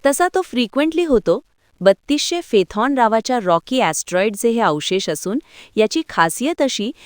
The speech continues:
की, हे बाकीच्या उल्कावर्षावांसारखे पांढरे फिक्के नसून येलोइश आणि ब्राईट असतात.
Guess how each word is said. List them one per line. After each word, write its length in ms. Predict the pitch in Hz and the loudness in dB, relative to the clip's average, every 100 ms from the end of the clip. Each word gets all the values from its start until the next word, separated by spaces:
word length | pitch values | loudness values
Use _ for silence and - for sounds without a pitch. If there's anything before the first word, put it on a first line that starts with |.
| - - | -10 -2
की, 80 | |
हे 140 | 285 330 | 0 2
बाकीच्या 540 | 214 185 - 247 330 | 4 4 2 -4 -2
उल्कावर्षावांसारखे 1300 | 294 214 - 233 240 233 247 233 233 226 226 - 277 - | 0 0 0 0 0 -2 -2 -2 -2 -2 -4 -4 -8 -4
पांढरे 420 | 175 165 165 185 254 - | -2 0 0 -2 -4 -4
फिक्के 360 | 185 - 226 | -10 -4 -2
नसून 500 | 240 170 160 254 226 226 - - | 0 0 -2 -2 -2 -4 -10 -14
येलोइश 680 | 180 180 190 202 285 339 - - | -2 4 4 4 2 0 -2 -4
आणि 180 | 254 311 | -2 -2
ब्राईट 400 | 196 175 196 196 | 0 0 0 -2
असतात. 300 | 143 - | -4 -8